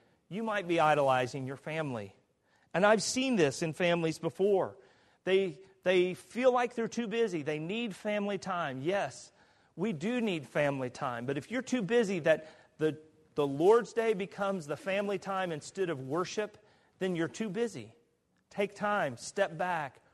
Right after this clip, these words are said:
pri-, reprioritize things, find out ways,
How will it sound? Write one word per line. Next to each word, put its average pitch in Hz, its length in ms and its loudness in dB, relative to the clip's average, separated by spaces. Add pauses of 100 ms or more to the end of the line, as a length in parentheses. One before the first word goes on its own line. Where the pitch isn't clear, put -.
(140)
pri-, 165 240 0
reprioritize 190 1300 0
things, 127 520 -8 (460)
find 220 320 0
out 202 240 2
ways, 170 400 2